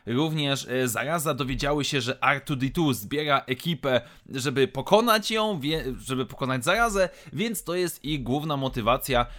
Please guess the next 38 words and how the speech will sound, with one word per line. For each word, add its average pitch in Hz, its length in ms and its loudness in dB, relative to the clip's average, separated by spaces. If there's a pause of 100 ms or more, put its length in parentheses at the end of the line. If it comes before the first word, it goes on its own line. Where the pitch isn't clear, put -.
(120)
do 131 340 2
tego, 117 680 6
e, 117 400 2 (100)
żeby 117 280 -4
albo 185 260 4
go 175 100 4
uratować, 165 760 4
albo 147 340 4
ewentualnie 123 540 2
go 113 300 0
zniszczyć. 117 560 -4
No 202 180 2
i 302 120 2
w 185 120 -8
międzyczasie, 196 540 -2
w - 40 -10
czasie 160 240 -8
całej 165 220 0
dyskusji 147 460 -6
R 127 160 -4
two 151 200 -2 (260)
informuje 143 720 0
ich, 131 280 -4
że, 127 300 4 (240)
e, 127 200 2
jest 131 280 2
coś 139 120 -6
takiego 135 280 0
jak 135 180 0
Ajax 120 380 2
Prime, 180 340 2
czyli 135 220 -4
cała 135 340 2
nacja, 131 400 -2
powiedzmy, 123 440 -4 (240)
robotów 139 560 2
samodzielnie 135 540 -2
myślących, 202 580 -2